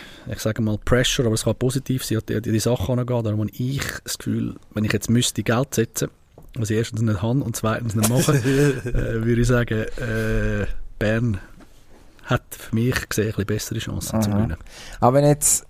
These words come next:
Speaker 2: äh, wenn jetzt die Berner siehst, die Saison, die haben die ganze Saison den Druck gehabt,
Speaker 1: Ja.
Speaker 2: oder? Und haben es nicht herbekommen.
Speaker 1: Ja.
Speaker 2: Also mit, mit allen möglichen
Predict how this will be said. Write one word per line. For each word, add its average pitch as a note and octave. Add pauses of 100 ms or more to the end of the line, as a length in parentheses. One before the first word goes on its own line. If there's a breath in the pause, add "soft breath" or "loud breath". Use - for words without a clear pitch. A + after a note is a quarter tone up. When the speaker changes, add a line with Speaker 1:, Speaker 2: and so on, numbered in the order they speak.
Speaker 2:
äh, - (460)
wenn B2
jetzt -
die C3
Berner A#2
siehst, -
die C3+
Saison, A#2+
die G#2+
haben A2
die A2
ganze C#3
Saison D3+
den D3+
Druck D3
gehabt, F2
Speaker 1:
Ja. G#2+
Speaker 2:
oder? A#2 (220)
Und A2+
haben A#2+
es A#2
nicht C3+
herbekommen. A#2+
Speaker 1:
Ja. G2
Speaker 2:
Also A2
mit, G2+ (1300 soft breath)
mit A2+
allen A#2+
möglichen A#2